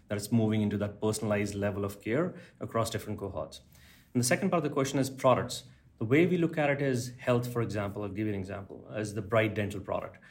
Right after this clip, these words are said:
If you can avoid getting your, you know, getting your dog's teeth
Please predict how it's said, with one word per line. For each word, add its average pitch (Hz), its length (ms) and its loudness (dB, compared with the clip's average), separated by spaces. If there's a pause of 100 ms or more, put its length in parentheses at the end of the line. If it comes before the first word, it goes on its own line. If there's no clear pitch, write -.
(280)
If - 120 -4
you 196 60 2
can 226 240 4
avoid 113 600 6 (220)
getting 120 280 4
your, 110 240 2
you 113 80 2
know, 110 280 2 (400)
getting 117 180 2
your 110 80 0
dog's 110 300 6
teeth 104 260 -4